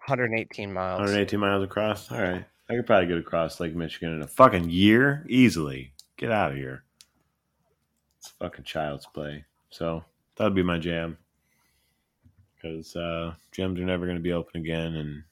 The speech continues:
Speaker 2: everybody, I guess, is supposed to just live on their couch, play with their
Speaker 1: Yeah.
Speaker 2: phone.
Speaker 1: So you gotta, you gotta first do the hundred eighteen, and then, uh, if you knock that out in record time, then three hundred and seven miles is the length.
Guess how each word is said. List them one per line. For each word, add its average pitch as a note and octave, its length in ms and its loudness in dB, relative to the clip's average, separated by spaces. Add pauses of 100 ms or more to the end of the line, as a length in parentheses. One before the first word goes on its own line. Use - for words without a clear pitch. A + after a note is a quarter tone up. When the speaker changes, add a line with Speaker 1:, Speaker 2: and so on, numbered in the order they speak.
Speaker 2:
everybody, D#2+ 320 -6
I D#2 60 -6
guess, D#2+ 240 -8
is - 60 -16
supposed - 300 -10
to D#2 80 -10
just - 160 -14
live D#2 420 -6
on D2+ 160 -12
their D2 100 -14
couch, - 640 -12 (200)
play - 80 -20
with - 360 -20
their F#2+ 80 -6
Speaker 1:
Yeah. E2 80 -4
Speaker 2:
phone. D#2 280 -6 (100)
Speaker 1:
So B2 280 2
you A2 220 -4
gotta, A#2 260 2 (140)
you B2 140 -8
gotta A#2 180 4
first C3+ 300 -4
do C#3 100 -2
the A#2 100 -2
hundred A#2+ 320 -2
eighteen, A2 680 -6
and G#2 140 -8
then, G2 240 -4
uh, - 220 -6
if G#2 160 -10
you A2 120 -6
knock G#2+ 300 -2
that G2+ 180 0
out G#2 240 2
in G2 160 -12
record G2+ 360 -6
time, G#2+ 360 -4
then G2 280 -10
three A2+ 180 -6
hundred A2 280 -6
and F2 100 -14
seven G2 280 -4
miles F#2 400 -8
is F#2 160 -16
the F2 60 -14
length. F2+ 360 -10